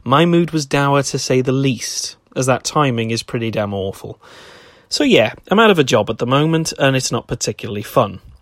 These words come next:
Luckily, it means I'm busy instead working my ass off in the name of horror, continuing my quest of watching a duo of potentially obscene films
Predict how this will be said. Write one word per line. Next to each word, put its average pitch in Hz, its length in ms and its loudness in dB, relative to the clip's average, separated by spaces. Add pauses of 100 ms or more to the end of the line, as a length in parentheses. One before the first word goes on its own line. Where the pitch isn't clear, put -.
(140)
Luckily, 170 680 2
it 156 160 4
means 160 240 0
I'm 135 200 2
busy 151 340 2
instead 143 420 2
working 131 400 2
my 113 140 -2
ass 175 280 -4
off 117 220 0
in 175 80 0
the 185 80 0
name 117 220 0
of 160 100 2
horror, 220 460 2 (160)
continuing 147 520 2
my 110 160 2
quest - 440 0
of 120 120 -4
watching 127 320 0
a 120 60 -2
duo 131 560 2
of 139 140 -2
potentially 196 520 -2
obscene 113 440 -4
films 113 560 -2